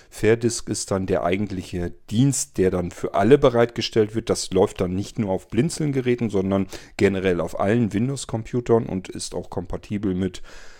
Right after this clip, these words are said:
mobilen Geräten, einfach weil es dann das, ähm, File-Transfer-Protokoll, sprich F T P, benutzt und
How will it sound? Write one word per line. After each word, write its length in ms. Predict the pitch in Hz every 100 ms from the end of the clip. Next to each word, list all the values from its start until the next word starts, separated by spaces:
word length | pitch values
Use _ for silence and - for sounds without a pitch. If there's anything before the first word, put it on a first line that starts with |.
| - -
mobilen 500 | 107 92 120 180 175
Geräten, 640 | 160 147 147 151 143 139
einfach 340 | 101 101 - -
weil 160 | 90 87
es 160 | -
dann 340 | - 90 90 90 - -
das, 480 | 87 - - - - _ -
ähm, 340 | 80 82 82 -
File-Transfer-Protokoll, 1500 | - 90 - 87 80 - 98 - - 98 - - 104 95 98 - _ _ _ _ _ _ - -
sprich 400 | - - 104 -
F 140 | -
T 100 | 90
P, 180 | - 107
benutzt 380 | 110 104 - 101
und 200 | 90